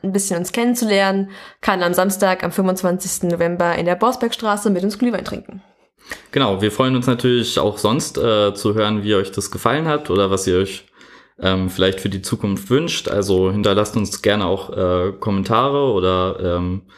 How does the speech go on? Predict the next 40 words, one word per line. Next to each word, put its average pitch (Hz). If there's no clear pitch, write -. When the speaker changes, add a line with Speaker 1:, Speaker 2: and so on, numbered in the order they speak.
Speaker 2:
schickt -
uns 104
eine 110
Mail. 120
Ähm, 95
wie 104
gesagt, 98
das -
ganze 101
Format 104
ist 110
noch 107
ein 107
bisschen 120
im 101
Fluss. -
Ähm, 101
wir 98
haben 110
schon 101
viele 139
gute 117
Ideen, 110
worüber 104
wir 98
reden 107
werden. 101
Aber, 90
ähm, 87
falls 98
ihr 90
konkrete 104
Wünsche 98
habt, 95
ist -
uns -
das -
natürlich 90
auch -
willkommen. 80